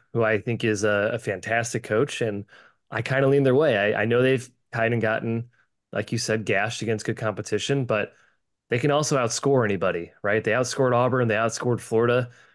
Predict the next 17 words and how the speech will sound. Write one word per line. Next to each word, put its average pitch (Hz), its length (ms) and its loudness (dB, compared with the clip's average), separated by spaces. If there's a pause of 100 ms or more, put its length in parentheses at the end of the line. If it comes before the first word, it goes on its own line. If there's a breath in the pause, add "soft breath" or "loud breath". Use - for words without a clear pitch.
(240 soft breath)
That's 123 160 -4
pretty 160 260 2
darn 120 260 0
good. 107 280 2
Now, 123 140 0
Duke's 170 260 2
been 170 160 2
really 151 200 4
good 139 140 2
without 120 280 0
Proctor, 98 520 -4 (360 soft breath)
albeit 135 360 2
they've 127 160 0
played 127 220 0
Charlotte 123 280 0
and 117 100 -2
Hofstra. 120 520 0